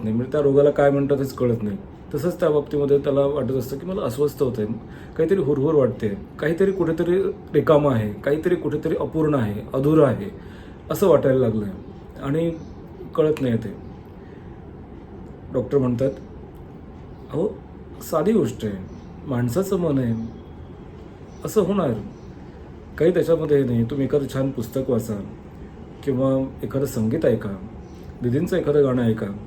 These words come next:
एखादा राग ऐका, सकाळी सकाळी भजन ऐका, ध्यान लावून बसा."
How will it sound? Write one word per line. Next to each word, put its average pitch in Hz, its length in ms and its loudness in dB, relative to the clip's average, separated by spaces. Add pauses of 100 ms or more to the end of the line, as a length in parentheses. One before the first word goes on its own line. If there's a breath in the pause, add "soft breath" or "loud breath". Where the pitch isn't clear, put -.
एखादा 147 240 2
राग 120 320 4
ऐका, 110 260 2 (680 loud breath)
सकाळी 139 240 6
सकाळी 143 280 2
भजन 131 320 2
ऐका, 104 300 -2 (640 loud breath)
ध्यान 135 300 0
लावून 135 220 4
बसा." 110 300 -4